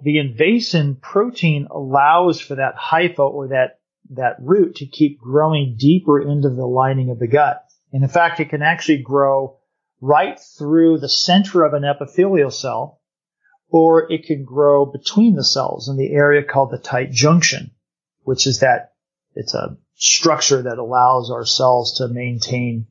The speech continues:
contact. And so as we get hyphal invasion at the epithelial level, if it goes deep enough, it can engage the immune system, which is kind of sitting below that surface.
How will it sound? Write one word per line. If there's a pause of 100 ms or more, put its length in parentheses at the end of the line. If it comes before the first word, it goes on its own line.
(140)
contact. (760)
And
so
as
we
get (200)
hyphal
invasion
at
the
epithelial
level, (760)
if
it
goes
deep
enough, (640)
it
can
engage
the
immune
system,
which
is
kind
of
sitting
below
that
surface.